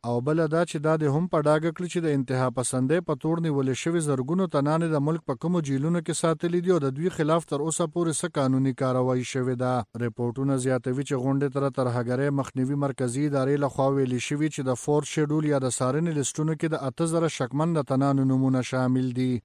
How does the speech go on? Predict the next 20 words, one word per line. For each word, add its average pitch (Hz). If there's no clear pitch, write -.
خو -
په 127
دې 156
کې 165
صرف 165
د 143
دوه 151
زرو 160
تنانو 156
بینک 160
اکاونټونه 135
تړلي 127
شوي 131
دي. 127
د 120
څه 143
نه 165
چې 165
په 170
ډاګه 135